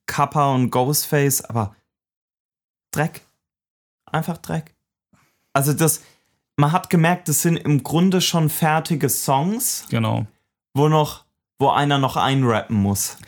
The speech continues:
Speaker 2: Das ist genau das, was ich vorhin gemeint hab bei, bei dieser Doku, wo man ihm schon angemerkt hat, ihm so,
Speaker 1: Ja.
Speaker 2: er, er weiß da gar nicht, also er hat da überhaupt keinen, keinen wirklichen Einfluss mehr. Er soll da einfach einen Rapper drauf liefern, ein bisschen O-D-B-Wahnsinn und
Speaker 1: Mhm.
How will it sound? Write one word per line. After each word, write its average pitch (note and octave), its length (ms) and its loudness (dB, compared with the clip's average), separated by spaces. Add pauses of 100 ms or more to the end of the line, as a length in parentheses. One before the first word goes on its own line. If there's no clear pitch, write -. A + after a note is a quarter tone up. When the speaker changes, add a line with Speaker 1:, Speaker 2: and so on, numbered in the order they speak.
(160)
Speaker 2:
Das D3+ 140 2
ist D3+ 120 0
genau C#3 200 2
das, C#3+ 140 0
was C#3 140 0
ich - 80 -10
vorhin C#3 180 0
gemeint B2+ 300 0
hab C#3 160 0
bei, B2+ 140 0
bei B2 140 -4
dieser A#2+ 220 0
Doku, C#3 460 2 (220)
wo B2+ 200 0
man C#3 160 2
ihm C3 160 4
schon B2 220 0
angemerkt A#2+ 520 0
hat, A#2+ 120 -4
ihm A#2 140 0
so, A2+ 280 -2
Speaker 1:
Ja. B2+ 440 2
Speaker 2:
er, D#3 100 -6
er C3 180 -2
weiß D3 440 0
da C3+ 120 0
gar C3 160 -2
nicht, C3+ 180 0
also C3+ 120 2
er C3 100 0
hat D3+ 120 0
da C#3 100 -2
überhaupt C#3 320 0
keinen, B2+ 500 2 (140)
keinen C3+ 200 2
wirklichen C#3+ 300 0
Einfluss C3+ 380 -2
mehr. A2 140 -2
Er A#2+ 80 0
soll B2 180 0
da A#2+ 80 0
einfach B2 220 -2
einen A#2+ 100 -2
Rapper D3+ 300 0
drauf D#3 300 -4
liefern, D#3+ 440 0 (880)
ein B2+ 100 2
bisschen C3 280 2
O-D-B-Wahnsinn D3+ 880 4 (920)
und - 420 -2
Speaker 1:
Mhm. B2 340 2